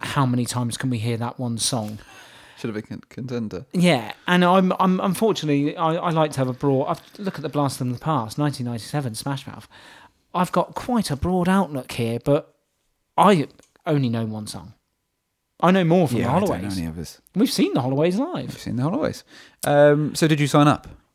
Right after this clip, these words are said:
Speaker 1: Yeah, I've signed up. So I'll wait for the email and see what it says.
Speaker 2: And you have to give a location where you are then for them to
Speaker 1: It does a enable location thing,
Speaker 2: Ah, right.
Speaker 1: or it did when I did it.
Speaker 2: Well, we'll see.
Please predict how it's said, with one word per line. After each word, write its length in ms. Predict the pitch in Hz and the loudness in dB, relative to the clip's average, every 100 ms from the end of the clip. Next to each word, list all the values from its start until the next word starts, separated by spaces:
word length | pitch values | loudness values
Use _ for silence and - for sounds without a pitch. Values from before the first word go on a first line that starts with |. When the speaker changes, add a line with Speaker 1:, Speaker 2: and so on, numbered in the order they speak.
| _ | _
Speaker 1:
Yeah, 240 | 165 156 | 8 10
I've 140 | 143 127 | 8 6
signed 280 | 151 127 | 2 0
up. 240 | 131 - _ | -2 -8 _
So 220 | - - 135 | -10 0 2
I'll 100 | 127 | 4
wait 240 | 135 139 | 2 0
for 100 | - | -4
the 80 | 123 | -2
email 380 | 120 117 117 117 | -2 -2 -4 -4
and 140 | 113 | -4
see 160 | - 123 | -4 -4
what 100 | 120 | -4
it 60 | 131 | -6
says. 440 | 131 120 117 - _ _ - | -4 -6 -6 -12 _ _ -6
Speaker 2:
And 140 | 127 | -2
you 80 | 123 | 0
have 100 | 131 | 0
to 60 | - | -2
give 220 | 131 113 | -4 -4
a 60 | 127 | -2
location 520 | 120 - 123 - 104 | -2 0 -4 -4 -8
where 120 | 101 | -6
you 180 | 107 110 | -6 -6
are 80 | 101 | -8
then 220 | 95 104 | -12 -14
for 60 | - | -12
them 160 | 98 101 | -12 -10
to 260 | 107 104 - - | -10 -12 -12 0
Speaker 1:
It 220 | 143 135 | 0 2
does 240 | 139 113 | 0 0
a 160 | 127 120 - | -2 -4 -6
enable 460 | 135 123 120 113 | -4 -2 -4 -6
location 560 | 117 117 127 123 - 113 | -8 -8 -6 -6 -6 -10
thing, 220 | - 117 | -8 -8
Speaker 2:
Ah, 140 | 113 117 | -8 -8
right. 180 | 107 127 | -6 -2
Speaker 1:
or 120 | 131 | -2
it 80 | 127 | 0
did 180 | 143 113 | -2 0
when 140 | 120 | -4
I 160 | 117 113 | -6 -8
did 160 | 123 | -10
it. 160 | 123 - _ _ _ _ - | -12 -16 _ _ _ _ -16
Speaker 2:
Well, 180 | 160 | -12
we'll 140 | 110 95 | -12 -14
see. 380 | - 135 147 | -12 -10 -10